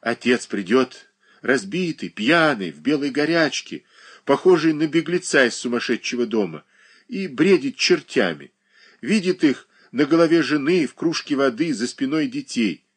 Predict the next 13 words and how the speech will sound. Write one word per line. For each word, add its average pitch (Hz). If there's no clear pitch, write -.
Дети 101
дрожат, 98
плачут 127
и 117
забиваются 127
в 123
холодные 139
сени, 131
под 120
доски 185
нищей, 202
под 185
печку. -